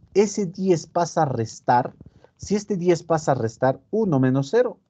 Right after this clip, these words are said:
termina en uno también. ¿Qué valores puede tomar N?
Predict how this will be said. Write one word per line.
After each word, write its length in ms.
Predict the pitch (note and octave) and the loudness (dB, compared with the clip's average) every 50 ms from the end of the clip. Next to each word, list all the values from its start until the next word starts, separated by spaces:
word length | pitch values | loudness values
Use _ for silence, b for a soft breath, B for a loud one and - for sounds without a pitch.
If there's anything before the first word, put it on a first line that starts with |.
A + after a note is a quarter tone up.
| _ _ _ _ _ _ _ _ _ _ _ _ _ | _ _ _ _ _ _ _ _ _ _ _ _ _
termina 420 | - B2 A2 G#2+ G#2+ G2+ F#2+ F#2 | -6 -6 -4 -4 -6 -6 -6 -6
en 120 | F#2 F2+ F#2 | -8 -8 -10
uno 300 | F2+ F2+ F2+ F#2 F#2+ G2 | -10 -12 -12 -12 -14 -16
también. 340 | - - - - B2 - - _ _ _ - - - - - - - - _ _ B B B B B B B B B B | -18 -18 -18 -18 -20 -20 -20 _ _ _ -20 -20 -18 -18 -18 -18 -18 -20 _ _ B B B B B B B B B B
¿Qué 160 | - C4 C#4 | 0 2 2
valores 480 | C4+ B3 G#3+ G3+ A3 A3 A3 G3 F#3+ - | 4 2 2 4 4 4 4 4 0 -2
puede 300 | - - F#3+ G3 F#3+ F3+ | -4 0 2 2 2 2
tomar 320 | - E3 D#3 D#3+ D#3+ E3 | 0 -2 -2 -2 0 0
N? 380 | G3+ A3+ A3 E3+ B2 G#2+ G2 - | 0 0 0 -2 -6 -10 -14 -18